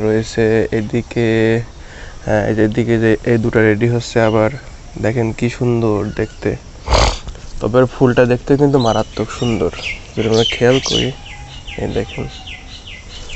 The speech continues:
এই দুটো যদি মরা মরা হয়ে গেছে, তো চলেন আস্তে আস্তে সামনের দিকে আগাইতে থাকি। তো বন্ধুরা, গতকালকে বিকেলে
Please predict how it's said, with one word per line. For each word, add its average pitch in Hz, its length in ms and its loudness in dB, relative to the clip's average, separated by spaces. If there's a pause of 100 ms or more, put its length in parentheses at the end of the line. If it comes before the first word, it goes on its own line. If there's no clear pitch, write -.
(280)
এই - 80 -6
দুটো 117 200 0
যদি 135 160 6 (340)
মরা 127 240 6
মরা 123 200 4
হয়ে 147 180 2
গেছে, 123 220 0 (440)
তো - 80 -2 (240)
চলেন 120 260 0 (680)
আস্তে - 180 -4
আস্তে 123 220 -2
সামনের 123 360 2
দিকে 127 200 2
আগাইতে 104 320 0
থাকি। 110 220 0 (400)
তো 123 60 -2 (100)
বন্ধুরা, 120 340 4 (1080)
গতকালকে 127 580 2 (240)
বিকেলে 123 480 4